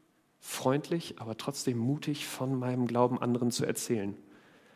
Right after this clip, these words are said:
Nicht, weil ich sie verletzen will, aber weil das für mich das Beste ist, was ich in meinem Leben anzubieten hab. Und gerade weil ich andere Leute liebe, ich möchte, dass sie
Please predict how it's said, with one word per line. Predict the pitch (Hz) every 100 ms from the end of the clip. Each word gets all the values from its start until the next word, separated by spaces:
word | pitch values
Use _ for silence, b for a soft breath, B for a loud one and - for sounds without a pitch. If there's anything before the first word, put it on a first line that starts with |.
| b b
Nicht, | 131 -
weil | 143
ich | 135
sie | 143
verletzen | - 127 135 - 135
will, | 139 139
aber | - 117 120 120 B B
weil | 104 110 123 123 -
das | 127 143 -
für | - 160 139
mich | 135 135 -
das | - 120 -
Beste | 120 156 - 143
ist, | 139 -
was | - -
ich | 160 -
in | 143
meinem | 139 135 123
Leben | 127 127
anzubieten | 131 - 117 107 98
hab. | 110 - - B B B B B B B
Und | 110
gerade | 117 117 117 101
weil | 123
ich | 151 -
andere | 135 139 120
Leute | 104 104 -
liebe, | 104 98 107 113 - -
ich | - 117
möchte, | 110 120 - 123
dass | 113 -
sie | 120 117